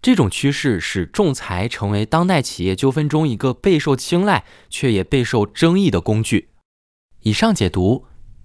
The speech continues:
整合自詹青云主讲的节目《正义与现实：像律师一样思考》，更多相关内容欢迎下载看理想A P P收听。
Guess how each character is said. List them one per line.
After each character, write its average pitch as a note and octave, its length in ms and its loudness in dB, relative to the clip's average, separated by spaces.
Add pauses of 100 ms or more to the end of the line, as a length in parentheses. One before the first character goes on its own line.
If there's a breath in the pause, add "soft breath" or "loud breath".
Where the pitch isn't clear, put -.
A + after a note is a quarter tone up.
整 F#2+ 220 0
合 G2+ 320 0
自 B2+ 260 0
詹 D#3+ 200 0
青 E3+ 160 2
云 B2+ 160 4
主 A2+ 160 0
讲 G#2+ 120 -2
的 E2+ 120 -4
节 F2 200 -2
目 A2 260 -2 (300 soft breath)
《正 E3+ 240 2
义 D#3+ 160 2
与 F#2+ 120 0
现 B2+ 280 -2
实： F2+ 440 -2 (160)
像 B2 260 -2
律 E3 140 4
师 F#3 240 0
一 D#3+ 100 2
样 F#2 160 0
思 G#2+ 220 -4
考》， - 380 -6 (360 soft breath)
更 C#3+ 160 2
多 C#3 120 4
相 C#3 200 0
关 C#3+ 120 2
内 C#3+ 120 2
容 G2+ 300 2 (220)
欢 A2 220 0
迎 A2 60 0
下 A2+ 180 -2
载 G2 220 -4
看 - 360 -6
理 F#2+ 180 -2
想 - 300 -4
A A2+ 120 -2
P A#2 140 -4
P A#2+ 160 -2
收 C3 180 -2
听。 D3 300 0